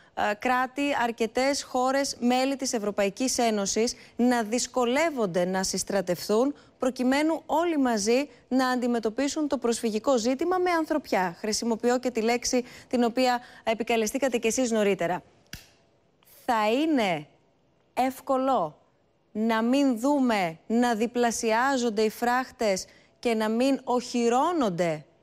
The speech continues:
έναντι των, ε, προσφύγων οι ευρωπαϊκές χώρες,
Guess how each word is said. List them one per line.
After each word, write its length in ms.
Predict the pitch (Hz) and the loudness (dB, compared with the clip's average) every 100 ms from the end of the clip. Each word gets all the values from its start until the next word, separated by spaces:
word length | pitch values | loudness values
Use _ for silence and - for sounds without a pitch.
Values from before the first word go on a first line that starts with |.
| _ _ - | _ _ -6
έναντι 640 | 226 262 233 190 202 180 | 0 2 0 0 0 0
των, 440 | - 208 196 185 180 | 0 -2 -2 -4 -4
ε, 440 | 175 175 175 175 175 | -4 -4 -2 -4 -2
προσφύγων 720 | 226 214 - 269 240 226 180 - - | -2 -2 -2 0 0 0 0 -4 -8
οι 140 | 233 233 | -2 0
ευρωπαϊκές 720 | 202 220 220 214 - 240 - | 0 -2 0 -2 0 -2 -2
χώρες, 540 | - 320 302 165 - | 0 2 2 0 -4